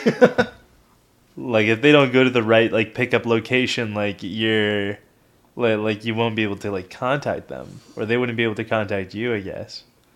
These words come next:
Speaker 2: Dang, yeah, you, you really, wow, that, that was cutting close. That's cu-, cutting real close, and wow, th-, th-, uh, thank goodness, like,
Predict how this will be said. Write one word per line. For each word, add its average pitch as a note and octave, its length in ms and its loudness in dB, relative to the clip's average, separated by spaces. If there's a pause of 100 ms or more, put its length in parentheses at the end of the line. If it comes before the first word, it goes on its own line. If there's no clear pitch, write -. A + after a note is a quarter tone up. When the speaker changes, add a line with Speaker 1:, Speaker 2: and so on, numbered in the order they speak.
(720)
Speaker 2:
Dang, F#2 520 -8
yeah, G#2 200 -4
you, G#2+ 240 -6
you G#2+ 240 -8
really, A2 360 -4
wow, F#2+ 500 -2
that, G#2+ 180 -6
that A#2+ 100 2
was C#3 180 2
cutting A2+ 300 -2
close. G#2 480 -2 (140)
That's A2 340 -2
cu-, - 340 -8
cutting G#2 280 -6
real G#2 140 -6
close, G2+ 440 -4
and G2 420 -12 (380)
wow, A2+ 240 2
th-, G#2+ 240 -10
th-, - 160 -10
uh, G#2 380 0
thank A#2 300 -6
goodness, A2 440 -4
like, G2 340 -8